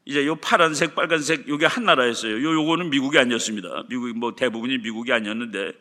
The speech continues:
남북 전쟁할 때 그때 여기 중간주가 있었고 그때 아, 이 남부가 대통령도 있고 국회도 있고 군대도 있어요.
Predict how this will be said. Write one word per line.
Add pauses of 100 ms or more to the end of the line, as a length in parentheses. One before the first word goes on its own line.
(300)
남북
전쟁할
때 (420)
그때
여기
중간주가
있었고 (460)
그때 (480)
아,
이
남부가 (800)
대통령도
있고
국회도
있고
군대도
있어요.